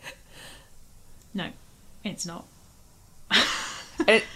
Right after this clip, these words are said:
Speaker 2: and, like, for all of her, like, she spends the last sort of fifty pages moralizing over the things she's done and hasn't done. And it's like, ultimately, as long as this man, as, as long as the sex is good and he makes you laugh, you're not gonna do a damn thing.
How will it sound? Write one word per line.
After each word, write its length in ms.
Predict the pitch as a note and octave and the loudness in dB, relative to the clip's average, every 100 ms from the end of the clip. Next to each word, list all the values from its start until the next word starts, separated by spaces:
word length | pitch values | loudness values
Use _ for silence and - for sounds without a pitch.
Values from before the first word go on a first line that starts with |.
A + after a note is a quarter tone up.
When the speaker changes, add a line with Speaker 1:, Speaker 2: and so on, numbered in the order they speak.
| - - | -8 4
Speaker 2:
and, 100 | B3 | 8
like, 220 | C4 C4+ | 10 8
for 160 | A3+ C#4+ | 8 12
all 200 | C4 D#4+ | 12 12
of 120 | D#4 | 10
her, 140 | C4+ C#4 | 8 10
like, 240 | B3+ B3+ - | 10 8 4
she 140 | C4+ | 2
spends 300 | - C4 A#3+ | 6 4 6
the 80 | A#3+ | 6
last 360 | A#3+ A#3+ D4 - | 10 10 8 4
sort 120 | C4 | 2
of 40 | |
fifty 200 | C#4 C4+ | 0 -2
pages 380 | C4 B3 G3 F#3 | 2 4 4 4
moralizing 800 | F#3 G#3 A3 G3+ F3+ F3 G3 F3 | 8 10 10 10 8 8 4 2
over 440 | F3 F3+ F3+ F3 - - | 0 4 6 6 2 -8
the 60 | F#3 | 4
things 240 | A#3+ A3+ | 6 6
she's 200 | - G#3+ | 2 4
done 180 | G3 F#3 | 6 6
and 120 | F#3 | 4
hasn't 340 | F3+ F3+ G3 F#3 | 4 4 4 2
done. 180 | - | 0
And 100 | - | -2
it's 140 | E3+ F3+ | -2 -2
like, 80 | - | 2
ultimately, 800 | G#3 A#3 G#3+ F#3 C#3+ A#2 B2+ - - | 4 4 2 -2 0 2 2 -2 -2
as 200 | - G3 | 2 6
long 280 | G#3 A3 A3+ | 10 10 10
as 100 | A3+ | 6
this 200 | G#3+ G#3 | 4 2
man, 480 | G3+ F#3+ F3 F3 F#3 - - - - - - - | 4 6 4 2 -4 -8 -18 -20 -20 -20 -20 2
as, 260 | C4 - - - | 4 4 0 4
as 160 | G#3+ G#3 | 4 8
long 300 | G#3+ A#3+ C#4+ | 8 10 8
as 80 | C#4 | 4
the 80 | |
sex 320 | C#4 A3+ A3 G#3+ | 8 8 6 0
is 100 | G3+ | 4
good 200 | F#3 E3+ | 4 6
and 80 | F3+ | 2
he 80 | |
makes 280 | F3 E3+ - | 2 2 2
you 100 | F3+ | 2
laugh, 460 | E3 D3 E3 - - | 4 4 2 -2 -8
you're 180 | - F3 | 0 2
not 280 | E3+ E3 - | 4 2 2
gonna 240 | E3+ E3 | -2 0
do 180 | D#3+ E3 | -2 -2
a 60 | D#3 | 0
damn 420 | E3 E3 E3 E3 | 4 4 2 -4
thing. 360 | - - C2+ | -4 -4 -6